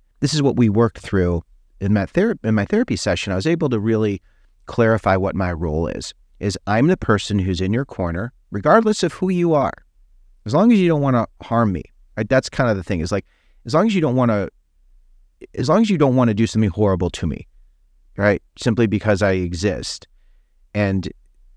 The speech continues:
because of my religion. And I can tell you, I'm somebody who wants everybody to live in peace, to be able to be in their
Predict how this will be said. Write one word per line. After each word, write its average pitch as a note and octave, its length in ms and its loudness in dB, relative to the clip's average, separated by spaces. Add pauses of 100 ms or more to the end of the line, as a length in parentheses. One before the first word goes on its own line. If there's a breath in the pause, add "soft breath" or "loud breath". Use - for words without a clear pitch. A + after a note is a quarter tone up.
(440)
because A2 280 0
of G#2 40 2
my G2+ 100 4
religion. F#2+ 580 -2 (260)
And G2+ 120 -6
I A2 140 0
can A2+ 100 -8
tell B2 160 2
you, E2+ 140 -4 (680)
I'm A2+ 200 0
somebody A#2+ 600 2 (580)
who G#2+ 100 -4
wants G2+ 380 0 (120)
everybody G#2 520 2
to - 160 -2
live F2 180 0
in D#2 120 -2
peace, - 600 -4 (520)
to - 120 -4
be F#2 180 2
able F2+ 180 0
to - 160 -2
be E2+ 240 2
in E2+ 80 2
their D2+ 240 -4